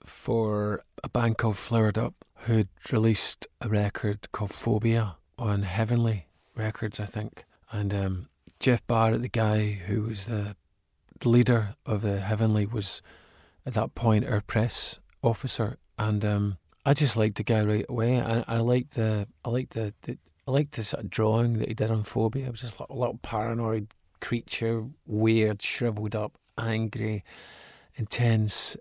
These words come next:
uh, character. And, um, I don't know, I just got the idea that maybe he could do something for us. So, starting with Higher Than the Sun,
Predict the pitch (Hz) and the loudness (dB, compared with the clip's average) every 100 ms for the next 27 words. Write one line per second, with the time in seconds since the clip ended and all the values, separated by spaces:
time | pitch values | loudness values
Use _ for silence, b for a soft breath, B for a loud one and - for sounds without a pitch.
0 | - 104 101 98 - _ - 107 117 139 | -4 -2 0 -2 -8 _ -4 0 0 0
1 | - 110 - _ _ _ 110 107 104 110 | -2 -2 -4 _ _ _ 0 2 2 2
2 | 101 101 98 85 _ - 151 202 185 180 | 2 0 -2 -6 _ -12 0 6 8 8
3 | 185 - 165 131 120 110 117 107 104 110 | 6 4 2 2 2 2 2 4 4 4
4 | 131 151 147 104 107 107 - _ _ _ | 6 6 4 0 0 -2 -8 _ _ _
5 | _ _ _ - - 101 104 117 - 110 | _ _ _ -6 -4 -2 2 2 4 2
6 | - 110 - 120 156 - - _ _ _ | -2 -8 -2 2 2 0 -8 _ _ _
7 | _ _ - - 139 131 127 123 104 _ | _ _ 0 4 6 6 8 6 2 _
8 | _ - - - 151 127 123 123 120 117 | _ -2 2 6 6 6 2 4 4 4
9 | 107 101 - - 139 120 120 | 4 2 2 4 4 4 2